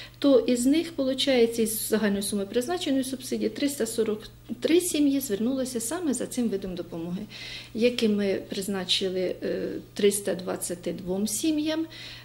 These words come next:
так як, е, різниця пішла, так як перевищення доходу йде над,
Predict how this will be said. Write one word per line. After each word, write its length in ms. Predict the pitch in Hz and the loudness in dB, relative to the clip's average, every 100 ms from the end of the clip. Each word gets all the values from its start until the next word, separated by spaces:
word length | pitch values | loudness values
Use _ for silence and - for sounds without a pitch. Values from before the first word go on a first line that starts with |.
| - | -6
так 220 | 214 202 | -4 -2
як, 200 | 202 - | -4 -4
е, 420 | 214 190 202 196 190 - - 214 | -4 -2 -4 -6 -8 -10 -8 -2
різниця 480 | 214 220 277 269 | 0 2 0 -2
пішла, 380 | 208 214 - 233 | -6 -4 -2 -4
так 160 | 233 185 | -4 2
як 100 | - | 2
перевищення 720 | - 202 196 190 - - 185 180 | 2 -2 0 0 0 0 -2 -4
доходу 580 | 190 - 247 240 180 185 - - - | -8 -4 -2 -2 -4 -6 -10 -14 -8
йде 420 | - 180 196 202 - | -6 -4 -4 -4 -4
над, 220 | 190 190 | -6 -8